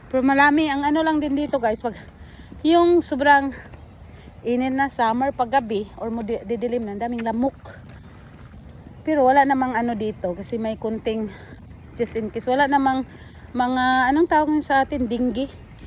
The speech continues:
Wala naman. Tapos kung may isang case na ganyan, for example, pero wala naman dito.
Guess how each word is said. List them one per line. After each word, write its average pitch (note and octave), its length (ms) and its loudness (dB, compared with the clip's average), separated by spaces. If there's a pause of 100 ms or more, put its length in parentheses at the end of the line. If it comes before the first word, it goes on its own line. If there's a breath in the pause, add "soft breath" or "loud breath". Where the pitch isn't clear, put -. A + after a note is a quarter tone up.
(420 loud breath)
Wala A#3 240 2
naman. G3 400 -6 (560 loud breath)
Tapos A#3 160 -8
kung B3 160 -4
may B3+ 160 -2
isang B3+ 320 -2
case A#3+ 400 -2
na G#3 80 -6
ganyan, A3+ 320 -2
for - 80 -10
example, A3 400 -4
pero B3+ 160 2
wala C4 160 4
naman A#3 240 -6
dito. F#3+ 320 -8